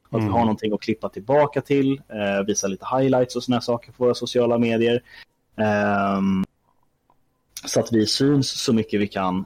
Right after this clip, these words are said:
Speaker 1: eh, när vi har, eh, företagsnamn på bilarna.
Speaker 2: Ja, nej, men det är viktigt för att annars blir det sponsorligt, så ska vi sponsra er för när vi inte ens syns?
Speaker 1: Nej, men precis, så det är,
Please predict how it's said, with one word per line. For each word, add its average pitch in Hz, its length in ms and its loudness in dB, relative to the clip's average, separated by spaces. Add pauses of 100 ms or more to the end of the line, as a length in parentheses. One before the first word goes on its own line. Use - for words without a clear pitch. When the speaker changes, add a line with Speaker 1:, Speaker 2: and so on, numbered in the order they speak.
Speaker 1:
eh, 101 320 -2
när 107 300 2
vi 104 80 0
har, 95 460 0 (200)
eh, 95 800 -4
företagsnamn 101 600 -4
på 110 100 -2
bilarna. 120 420 2 (580)
Speaker 2:
Ja, 107 360 -10
nej, 127 180 -6
men 143 120 -2
det 147 60 -2
är 135 40 -2
viktigt 117 340 -8
för 107 120 -12
att 101 80 -14
annars 110 260 -10
blir 104 120 -10
det 95 60 -10
sponsorligt, 101 560 -10
så 92 460 -14
ska - 200 -12
vi 98 60 -8
sponsra 101 380 -8
er 113 80 -2
för 104 140 -10
när 98 60 -6
vi 95 80 -6
inte 92 140 -8
ens 92 120 -10
syns? 107 420 -8 (840)
Speaker 1:
Nej, 165 220 4
men 170 140 4
precis, 156 420 2
så 135 80 2
det 143 300 4
är, 143 420 4